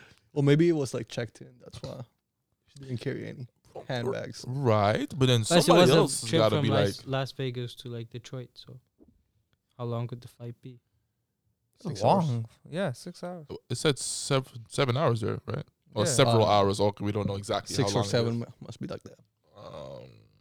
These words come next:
Speaker 2: I can imagine it being, like, three hours, three, four hours.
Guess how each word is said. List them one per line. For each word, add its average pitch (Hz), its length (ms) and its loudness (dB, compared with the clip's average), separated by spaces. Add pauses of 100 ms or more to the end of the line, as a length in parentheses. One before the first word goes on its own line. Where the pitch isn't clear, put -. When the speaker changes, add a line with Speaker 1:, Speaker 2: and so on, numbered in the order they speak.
(180)
Speaker 2:
I 190 100 -8
can 143 260 -2
imagine 110 400 0
it 85 80 -12
being, 95 160 -6
like, 87 140 -8
three 90 220 -4
hours, - 360 -4
three, 98 140 -8
four - 180 -16 (120)
hours. - 240 -16